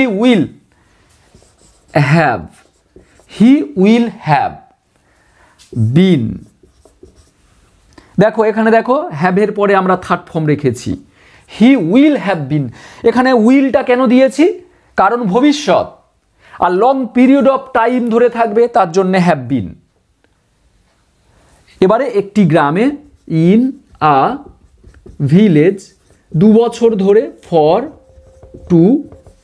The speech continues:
ইয়ার্স, ফুল স্টপ। Look at the board। এখানে লিখেছি আমি আছি, I am। I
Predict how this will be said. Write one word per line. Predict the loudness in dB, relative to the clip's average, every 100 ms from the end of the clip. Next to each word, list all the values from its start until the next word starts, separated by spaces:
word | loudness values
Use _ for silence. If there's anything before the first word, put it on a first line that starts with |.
| _ _ _ _ -20 -2
ইয়ার্স, | 2 2 0 -6 -16 -20 -20 -18 -2
ফুল | -2
স্টপ। | -2 -12 -16 -18 _ -20 -20 -20 -20 -20 -20 -8 0
Look | 2 2
at | 0
the | 0 -2
board। | -4 -10 _ _ _ _ _ _ _ 0
এখানে | 0 2 0
লিখেছি | 0 0 -2 2 0 0 -8 _ _ _ _ _ _ _ _ _ _ _
আমি | -2 0 0 2
আছি, | 0 -2 -2 0 0 -4 _
I | -2 0
am। | 0 0 -4 -14 _ _ _ _ _ _ _ _ _ -4
I | -2 -2